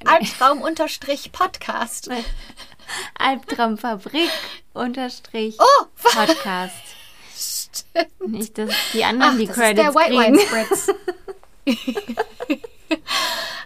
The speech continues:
Speaker 2: Albtraumfabrik unterstrich Podcast.
Speaker 1: Genau.
Speaker 2: Ähm, ja, und, ähm, alle Mu-, Musikproduzenten, die uns eine Rockversion produzieren können, bitte meldet euch.
Speaker 1: Das wär so cool, auf jeden Fall.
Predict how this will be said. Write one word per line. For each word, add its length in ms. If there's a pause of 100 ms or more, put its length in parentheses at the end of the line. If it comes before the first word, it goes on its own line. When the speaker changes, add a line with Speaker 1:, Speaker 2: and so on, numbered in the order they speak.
Speaker 2:
Albtraumfabrik 840
unterstrich 680
Podcast. 760 (380)
Speaker 1:
Genau. 440 (300)
Speaker 2:
Ähm, 1000
ja, 160 (280)
und, 480 (580)
ähm, 600 (300)
alle 200
Mu-, 120 (240)
Musikproduzenten, 800
die 100
uns 160
eine 120
Rockversion 500
produzieren 480
können, 180
bitte 200
meldet 360
euch. 440 (140)
Speaker 1:
Das 200
wär 180
so 140 (140)
cool, 320
auf 160
jeden 220
Fall. 440